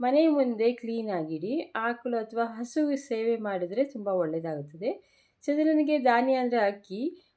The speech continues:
ಮತ್ತು ಮುತ್ತು, ಆ, ಅಕ್ಕಿನ ಸ್ವಲ್ಪ ದಾನ ಕೊಟ್ಟರೂ ಒಳ್ಳೆಯದಾಗುತ್ತದೆ, ಅಥವಾ ಅಕ್ಕಿಯಿಂದ ಮಾಡಿರುವ ಪಾಯಸವನ್ನು ಲಕ್ಷ್ಮಿಗೆ ಅರ್ಪಿಸಿದರೆ ತುಂಬ ಒಳ್ಳೆಯದು.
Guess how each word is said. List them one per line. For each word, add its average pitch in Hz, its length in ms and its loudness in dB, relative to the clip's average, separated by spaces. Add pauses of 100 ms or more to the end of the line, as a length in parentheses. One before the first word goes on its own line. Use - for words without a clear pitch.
(120)
ಮತ್ತು 214 280 -4
ಮುತ್ತು, 233 680 -6 (380)
ಆ, 247 40 -2 (600)
ಅಕ್ಕಿನ 302 420 2
ಸ್ವಲ್ಪ 277 260 4
ದಾನ 220 340 2
ಕೊಟ್ಟರೂ 240 360 -2
ಒಳ್ಳೆಯದಾಗುತ್ತದೆ, 180 840 2 (360)
ಅಥವಾ 214 320 -4
ಅಕ್ಕಿಯಿಂದ 220 760 -8
ಮಾಡಿರುವ 190 420 -4
ಪಾಯಸವನ್ನು 190 880 -2
ಲಕ್ಷ್ಮಿಗೆ 185 600 -2
ಅರ್ಪಿಸಿದರೆ 175 680 -4
ತುಂಬ 190 300 -8
ಒಳ್ಳೆಯದು. 160 720 -2